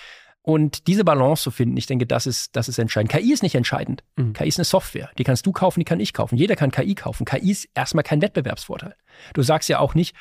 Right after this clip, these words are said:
Speaker 1: "Oh, ich habe PowerPoint, ich habe einen Wettbewerbsvorteil." Nein, erst wenn ich das Ding anwenden kann, wenn ich Fragen habe, die ich neuartig lösen kann, besser lösen kann als der andere, vielleicht mit K I, vielleicht alleine, dann habe ich einen Vorteil dabei.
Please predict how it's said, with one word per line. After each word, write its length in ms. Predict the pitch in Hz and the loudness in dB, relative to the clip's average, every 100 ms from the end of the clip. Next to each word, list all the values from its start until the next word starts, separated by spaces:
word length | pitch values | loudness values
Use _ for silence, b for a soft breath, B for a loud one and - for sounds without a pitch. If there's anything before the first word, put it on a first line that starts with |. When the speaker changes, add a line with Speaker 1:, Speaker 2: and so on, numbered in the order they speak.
| B B | B B
Speaker 1:
"Oh, 100 | 165 | 0
ich 80 | - | 2
habe 80 | - | 0
PowerPoint, 560 | - 208 185 - 113 | 2 2 2 2 0
ich 60 | - | 0
habe 80 | 147 | 0
einen 80 | 143 | 0
Wettbewerbsvorteil." 800 | - 156 - - - - 165 - - | 0 -2 -2 -4 -10 -10 -14 -8 -2
Nein, 220 | 180 - B B _ | -2 -4 B B _
erst 280 | 156 190 - | 0 2 0
wenn 80 | 170 | 0
ich 100 | - | 0
das 160 | 139 | -2
Ding 160 | - 151 - | 0 -2 2
anwenden 480 | 208 165 117 131 120 | 4 4 4 2 -2
kann, 260 | 107 - - | -4 -4 -4
wenn 140 | 127 | -2
ich 180 | 120 - _ _ - | 0 -4 _ _ -12
Fragen 480 | 135 143 190 226 175 | 0 2 4 2 2
habe, 140 | 185 | 0
die 140 | 139 127 | 0 -2
ich 140 | - | 0
neuartig 560 | 131 160 202 165 165 - | 2 4 4 2 0 2
lösen 320 | 151 190 143 | 4 4 0
kann, 260 | - 120 - | 0 -4 0
besser 320 | 175 - 185 | 0 2 4
lösen 260 | 160 165 | 4 2
kann 140 | 151 143 | 2 2
als 160 | 139 | 0
der 100 | - | 0
andere, 300 | 135 120 117 - | 0 0 -2 -6
vielleicht 500 | 147 131 151 254 - | -4 -2 -2 -4 -2
mit 140 | 202 | -2
K 100 | - | 0
I, 280 | 185 180 180 b _ | 0 2 0 b _
vielleicht 400 | 147 160 185 180 | 0 0 0 -2
alleine, 440 | 165 147 135 156 _ - | 0 0 0 -2 _ -2
dann 160 | 151 | 0
habe 140 | 156 147 | 0 -2
ich 80 | 147 | -8
einen 80 | |
Vorteil 340 | - 131 - - | -6 -6 -6 -8
dabei. 320 | 113 - | -8 -12